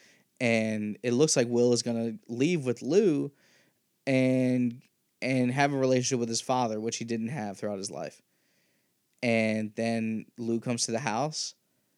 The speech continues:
and says, "Hey, like,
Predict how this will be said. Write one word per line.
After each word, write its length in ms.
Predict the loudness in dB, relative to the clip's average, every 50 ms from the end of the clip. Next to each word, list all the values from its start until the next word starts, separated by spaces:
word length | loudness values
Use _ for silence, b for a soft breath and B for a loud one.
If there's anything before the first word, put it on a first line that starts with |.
| _ _ _ _ _ -4
and 840 | -2 0 2 2 2 0 0 0 -2 -2 -2 -4 -4 -6 -6 -10 -14 _ _ _ _ _ -4
says, 380 | -2 0 0 2 0 0 -2
"Hey, 360 | -2 -2 -2 0 0 -2 -2
like, 500 | -4 -4 -4 -2 -2 -4 -6 -8 -14 -20